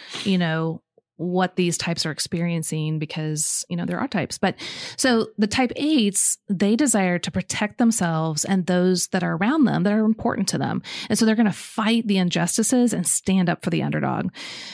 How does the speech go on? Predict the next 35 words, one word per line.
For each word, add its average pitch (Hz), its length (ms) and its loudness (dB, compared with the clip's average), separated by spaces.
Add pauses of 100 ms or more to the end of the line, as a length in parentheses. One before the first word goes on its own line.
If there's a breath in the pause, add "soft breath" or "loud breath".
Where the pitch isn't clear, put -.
(240 loud breath)
But 311 280 2
they 220 140 4
fear 254 500 2
being 185 260 2
violated, 196 600 2
vulnerable, 180 800 2 (120)
betrayed, 180 640 0
and 185 140 0
controlled 185 880 0 (320 loud breath)
when 220 240 4
there's, 180 540 2
um, 175 480 -4 (100)
like, 180 220 -4 (400)
you 202 80 2
know, 196 80 2
being 202 240 4
at 196 120 0
the 190 120 0
mercy 185 560 0
of 160 80 -2
injustice, 151 480 -4
basically. - 520 -8 (600 loud breath)
And 214 160 2
so 202 480 2
this 202 180 0
underlying 220 480 2
fear 175 760 0 (380 loud breath)
that 196 160 2
they're 190 140 2
gonna 196 100 4
be 180 160 2
manipulated, 180 760 2
controlled, 175 680 0
and 165 100 -2
harmed, 175 600 0